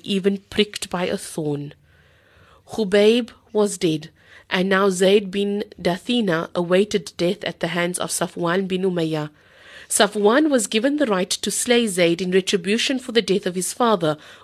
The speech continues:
Umayyah bin Makhrath, at Badr. Some Muslim sources have attributed the above-quoted verbal encounter between Abu Sufyan and Khubayb to Zayd bin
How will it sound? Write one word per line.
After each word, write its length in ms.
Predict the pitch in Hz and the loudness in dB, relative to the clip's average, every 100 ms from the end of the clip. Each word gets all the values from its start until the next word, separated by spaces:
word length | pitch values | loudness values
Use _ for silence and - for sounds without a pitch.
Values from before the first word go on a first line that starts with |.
| - | -2
Umayyah 480 | 196 190 180 180 | 0 2 2 0
bin 280 | 170 180 175 - | 0 -2 -2 -6
Makhrath, 720 | 190 180 180 - 165 165 - - _ - - | -2 0 0 -2 -4 -6 -12 -20 _ -20 -8
at 300 | 175 175 - | -4 -4 -2
Badr. 380 | 175 170 156 156 - _ _ _ _ | -2 0 -2 -6 -16 _ _ _ _
Some 320 | - - 262 285 | -8 0 2 4
Muslim 320 | 202 - 180 | 2 0 -2
sources 420 | - 180 180 208 | -2 -2 -2 0
have 160 | 196 196 | 2 0
attributed 640 | 202 277 240 247 190 165 | 0 -2 -2 -2 -4 0
the 100 | 180 | 0
above-quoted 800 | 175 185 202 - 240 202 208 165 | 2 0 0 0 2 2 2 0
verbal 340 | 180 254 262 | 2 2 4
encounter 640 | 202 170 - 165 165 170 165 - - | 2 2 0 -2 2 0 -2 -12 -4
between 380 | 202 196 202 190 | -4 0 0 0
Abu 240 | 175 175 | -2 -2
Sufyan 560 | - 311 - 185 170 - | 0 -2 0 -2 -2 0
and 200 | 165 175 | -2 -2
Khubayb 580 | - 170 175 175 170 - | -4 0 2 2 -2 -4
to 100 | 185 | -4
Zayd 460 | 170 170 170 160 | 2 2 0 -4
bin 240 | 180 185 | -2 -2